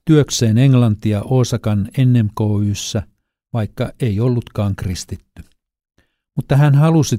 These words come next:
tutustua kristinuskoon ja kävi siksi alusta asti tilaisuudessamme. En jaksa muistaa, miten tapasimme ensimmäistä kertaa, mutta hänkin oli kovin avulias ja teki omilla laitteilleen pikkuesitteitä,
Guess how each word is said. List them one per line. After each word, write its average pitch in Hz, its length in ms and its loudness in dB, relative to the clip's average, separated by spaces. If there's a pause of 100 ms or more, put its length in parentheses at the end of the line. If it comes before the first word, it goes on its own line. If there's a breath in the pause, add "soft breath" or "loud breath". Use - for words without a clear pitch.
tutustua 123 600 -2
kristinuskoon 117 960 -2 (380)
ja 117 60 -6
kävi 143 260 -2
siksi 135 400 -2
alusta 131 540 0
asti 113 440 -4
tilaisuudessamme. 101 1080 -6 (1120)
En 127 100 2
jaksa 135 300 2
muistaa, 127 580 2
miten 117 320 0
tapasimme 117 640 0
ensimmäistä 113 540 0
kertaa, 98 500 -8 (640)
mutta 123 240 -4
hänkin 127 560 2
oli 123 240 0
kovin 135 400 2
avulias 117 720 2
ja 104 60 -2
teki 127 320 -2
omilla 127 420 2
laitteilleen 117 720 0
pikkuesitteitä, 120 1080 -2